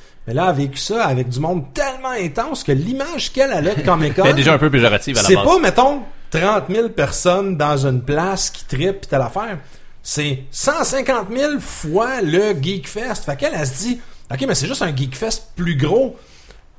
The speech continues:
Speaker 1: Puis tu sais, elle se souvient, le, le, le, le, le charmant monsieur qui est... Euh, qui est venu danser sur le stage pendant qu'on enregistrait,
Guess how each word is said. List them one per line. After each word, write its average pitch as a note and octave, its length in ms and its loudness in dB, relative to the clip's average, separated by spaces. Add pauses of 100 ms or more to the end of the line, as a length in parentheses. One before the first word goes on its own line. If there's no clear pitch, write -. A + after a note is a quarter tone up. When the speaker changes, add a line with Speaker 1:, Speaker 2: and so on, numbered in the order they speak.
Speaker 1:
Puis - 80 -8
tu C4 100 -4
sais, C#4+ 100 0
elle D3+ 80 0
se - 160 0
souvient, G#3 380 -2
le, D#3 160 2
le, C3+ 160 2
le, B2+ 240 2
le, B2 180 -2
le A#2+ 160 -4
charmant F3+ 360 0
monsieur G3+ 580 -2 (1080)
qui D3+ 360 2
est... D3 40 4
Euh, A#2+ 520 2 (440)
qui C3+ 120 -4
est C3+ 40 2
venu D3+ 160 -2
danser D3 420 0
sur F3 120 -4
le C#3+ 80 -2
stage D#3 400 0
pendant C#3+ 240 -2
qu'on C#3+ 160 -2
enregistrait, C3+ 840 -2